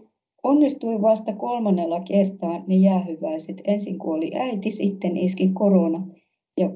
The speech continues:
vielä silläkin kertaa, kun menin, niin aikataulua muuteltiin vielä juuri ennen lähtöä. Ihan muutaman päivän varoitusajalla menin. Ja vähän pelotti, että tuleeko siellä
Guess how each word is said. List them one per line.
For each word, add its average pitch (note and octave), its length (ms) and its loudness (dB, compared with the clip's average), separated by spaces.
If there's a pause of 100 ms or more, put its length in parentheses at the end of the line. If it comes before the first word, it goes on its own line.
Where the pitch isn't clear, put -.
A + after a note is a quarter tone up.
(160)
vielä F#3 220 2
silläkin F#3+ 500 0
kertaa, F3+ 440 -6
kun F3+ 220 -4
menin, F#3 540 6
niin F3+ 180 -6
aikataulua F3 920 -4
muuteltiin E3 680 -2
vielä E3+ 360 -2 (800)
juuri A#3 340 0
ennen F#3 360 2
lähtöä. F#3+ 600 2 (120)
Ihan F#3 280 4
muutaman E3+ 440 0
päivän D#3+ 360 -6
varoitusajalla F#3 880 -4
menin. E3 680 -2 (420)
Ja F#3+ 140 4
vähän A#3 420 2
pelotti, F#3 720 0
että F#3+ 220 -6
tuleeko F#3+ 540 0
siellä E3 440 -4